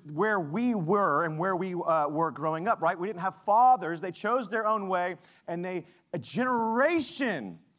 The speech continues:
did not bless their children. Instead, they got caught up in following the American dream, pursuit of happiness,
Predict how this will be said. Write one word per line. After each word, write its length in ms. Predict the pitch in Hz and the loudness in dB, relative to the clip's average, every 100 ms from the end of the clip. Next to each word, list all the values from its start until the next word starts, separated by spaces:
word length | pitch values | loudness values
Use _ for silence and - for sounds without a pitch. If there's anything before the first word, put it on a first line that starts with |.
| _ _ _ | _ _ _
did 140 | 160 | -4
not 280 | 175 196 151 | 0 0 -2
bless 680 | 160 156 202 220 - - - _ _ _ _ 113 | -2 2 2 0 -6 -20 -20 _ _ _ _ -12
their 240 | 160 156 | -8 -8
children. 680 | - - 170 156 95 80 80 | -10 -12 -10 -8 -10 -16 -14
Instead, 520 | 131 127 180 214 185 | -16 -8 -2 0 0
they 100 | 170 | -2
got 200 | 165 160 | -4 -4
caught 240 | - 170 175 | -2 0 2
up 220 | 196 185 | 0 -2
in 100 | 147 | -6
following 400 | 170 175 175 156 | -2 0 0 -4
the 60 | 147 | -6
American 360 | 151 147 135 | -6 -8 -8
dream, 520 | 127 190 208 208 202 - _ _ _ _ | -8 -8 -6 -8 -10 -14 _ _ _ _
pursuit 360 | 156 - 170 135 | -12 -6 -6 -4
of 60 | |
happiness, 960 | 139 196 220 214 202 202 202 - - | 0 2 2 0 -4 -2 -4 -8 -20